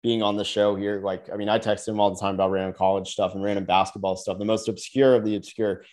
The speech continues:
And he's so good at it. He knows what he's talking about. And, like, here he is talking about a player from the Conference U S A, uh, that really had probably, what, two games,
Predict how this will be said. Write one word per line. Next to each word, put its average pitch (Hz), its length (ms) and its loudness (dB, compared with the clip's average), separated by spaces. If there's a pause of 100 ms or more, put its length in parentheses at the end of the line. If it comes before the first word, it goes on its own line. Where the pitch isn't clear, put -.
(120)
And 117 80 -2
he's 123 140 0
so 147 160 6
good 127 160 6
at 117 140 8
it. - 20 2
He 113 40 2
knows 117 220 2
what 120 80 -2
he's 113 140 -4
talking 107 320 -2
about. 101 320 0 (380)
And, 110 400 0 (120)
like, 104 280 -2
here 120 200 -2
he 113 120 0
is 110 120 -4
talking 113 200 -2
about 110 140 0
a - 40 -4
player 107 240 0
from 107 140 -8
the 95 60 -10
Conference 104 440 -6
U 104 100 -2
S 95 140 -2
A, 101 320 2 (300)
uh, 92 320 -2
that 101 240 0
really 113 480 0 (180)
had 107 220 0
probably, 104 260 6
what, 92 380 -2
two 113 160 -6
games, 107 500 -4